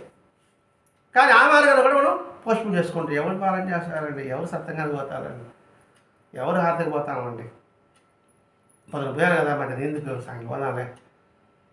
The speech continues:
ఒక పూటగా అలిగిపోలే" అని అనుకుంటాడండి నా పోటుగాడు.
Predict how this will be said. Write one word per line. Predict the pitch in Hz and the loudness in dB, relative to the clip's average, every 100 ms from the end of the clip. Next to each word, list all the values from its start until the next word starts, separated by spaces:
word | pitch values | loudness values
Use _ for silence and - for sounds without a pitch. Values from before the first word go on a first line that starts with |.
| _ 123 | _ -14
ఒక | 117 | -10
పూటగా | 135 151 151 131 | -8 -6 -4 -6
అలిగిపోలే" | 131 156 147 113 110 120 - _ _ _ _ - | -6 -8 -8 -8 -8 -10 -12 _ _ _ _ -14
అని | 170 | -10
అనుకుంటాడండి | 180 185 180 170 127 | -8 -6 -4 -4 -4
నా | 131 147 | -6 -6
పోటుగాడు. | 147 - 92 | -6 -8 -16